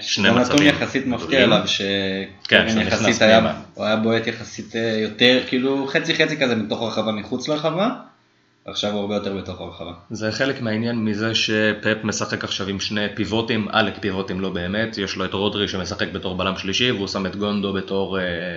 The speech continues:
Speaker 1: פליימייקר אחורי, לצורך העניין, ומשחרר את קווין פשוט לעשות מה שבא לו.
Speaker 2: כן,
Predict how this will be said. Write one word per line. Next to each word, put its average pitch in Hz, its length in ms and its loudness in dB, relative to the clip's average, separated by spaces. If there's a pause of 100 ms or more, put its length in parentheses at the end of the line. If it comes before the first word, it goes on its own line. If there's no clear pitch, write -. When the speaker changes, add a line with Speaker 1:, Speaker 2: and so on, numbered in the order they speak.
Speaker 1:
פליימייקר 90 480 -2
אחורי, 80 280 -10 (240)
לצורך 90 280 -8
העניין, 107 260 2 (320)
ומשחרר 98 480 0
את - 140 -6
קווין 101 300 -2
פשוט 92 280 -8
לעשות 85 380 -6
מה 85 200 -4
שבא 80 280 -6
לו. 82 160 -6
Speaker 2:
כן, 98 240 -2